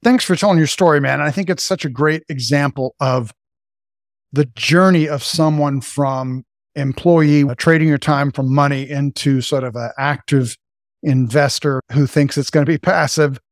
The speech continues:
and then into a business operator, business owner, and then ultimately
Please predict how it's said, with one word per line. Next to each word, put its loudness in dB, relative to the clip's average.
and -2
then -2
into 0
a -2
business 0
operator, 0
business 2
owner, 2
and -4
then -4
ultimately 2